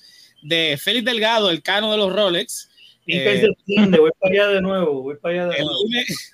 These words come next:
Speaker 1: el lunes volvemos al ataque, esta vez con el alcalde de Guaynabo, que fue arrestado hoy por las autoridades federales y, pues,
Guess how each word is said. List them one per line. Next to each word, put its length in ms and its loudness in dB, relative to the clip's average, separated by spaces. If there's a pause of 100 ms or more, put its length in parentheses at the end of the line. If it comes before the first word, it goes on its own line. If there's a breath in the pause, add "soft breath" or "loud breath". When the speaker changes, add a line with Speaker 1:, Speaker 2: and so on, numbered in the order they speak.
(140)
Speaker 1:
el 160 -4
lunes 280 -2
volvemos 720 0
al 100 0
ataque, 440 -4
esta 180 -6
vez 160 -2
con 140 -8
el 80 -2
alcalde 340 -4
de 80 -2
Guaynabo, 400 -4
que 80 -6
fue 120 -6
arrestado 520 -6
hoy 420 -2 (320)
por 120 -10
las 80 -4
autoridades 500 -6
federales 560 -4
y, 220 -8
pues, 220 -12